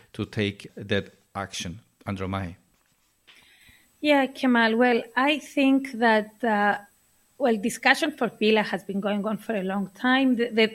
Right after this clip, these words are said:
Speaker 2: the demand, uh, for the road has been long-standing, but especially in the past few months, there was an active discussion, as I understand, uh, in, involving the United Nations, the Greek Cypriot side, and the Turkish Cypriot side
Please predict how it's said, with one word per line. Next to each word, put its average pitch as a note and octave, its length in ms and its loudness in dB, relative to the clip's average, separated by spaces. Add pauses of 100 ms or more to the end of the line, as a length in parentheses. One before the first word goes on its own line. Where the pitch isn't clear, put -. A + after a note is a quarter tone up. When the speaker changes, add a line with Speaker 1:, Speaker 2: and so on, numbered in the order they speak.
Speaker 2:
the A3 120 4
demand, G#3+ 680 2
uh, - 220 -8
for A#3+ 260 0
the G3+ 240 2
road G3+ 280 2 (100)
has A3+ 180 -2
been G#3 320 -2
long-standing, G3+ 800 -2 (200)
but B3 400 2 (560)
especially C4 520 2
in B3 80 4
the A3 80 0
past A#3+ 420 -2
few A#3+ 140 0
months, A#3+ 420 4
there G#3+ 240 2
was G#3+ 320 2
an A3 180 0
active A3 380 -4
discussion, G#3 640 -6 (300)
as A3+ 160 0
I A3 100 4
understand, A3 680 -2 (120)
uh, - 180 -6
in, G#3+ 300 0
involving A3+ 920 0
the G3+ 100 -4
United G#3+ 460 -2
Nations, C4+ 460 0
the - 100 -14
Greek G3 220 -8
Cypriot - 400 -14
side, B3+ 320 -4
and A3+ 140 -2
the G#3 80 -8
Turkish G#3 340 -14
Cypriot - 380 -20
side B3 340 -2